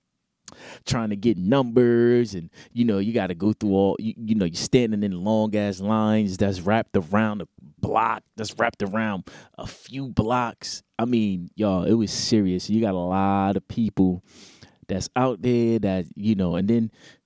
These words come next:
um, so, boom, we out there, we in New York City.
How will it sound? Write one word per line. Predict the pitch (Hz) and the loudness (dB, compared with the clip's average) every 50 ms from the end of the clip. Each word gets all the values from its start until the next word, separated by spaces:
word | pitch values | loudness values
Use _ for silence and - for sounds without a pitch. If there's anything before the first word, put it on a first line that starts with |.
| _ _ - | _ _ -8
um, | 110 104 101 95 90 85 85 71 - _ _ _ _ _ _ _ _ _ _ | -6 -4 -4 -4 -6 -8 -10 -12 -16 _ _ _ _ _ _ _ _ _ _
so, | - - - 113 104 98 87 82 - _ _ _ _ _ _ _ _ _ _ - - _ _ - | -10 -4 0 0 2 2 0 -2 -6 _ _ _ _ _ _ _ _ _ _ -20 -20 _ _ 2
boom, | - 120 107 90 - - | 2 2 2 2 -2 -2
we | - 113 131 131 127 | 0 2 2 2 2
out | 120 120 120 - - | 0 -2 -2 0 2
there, | 123 117 113 113 110 | 2 2 2 2 2
we | 113 143 147 117 | 2 2 2 2
in | 95 95 | 2 2
New | 107 110 | 2 2
York | 98 101 98 92 - | 2 2 0 -2 -4
City. | - 92 85 87 87 101 | -6 -6 -4 -4 -6 -8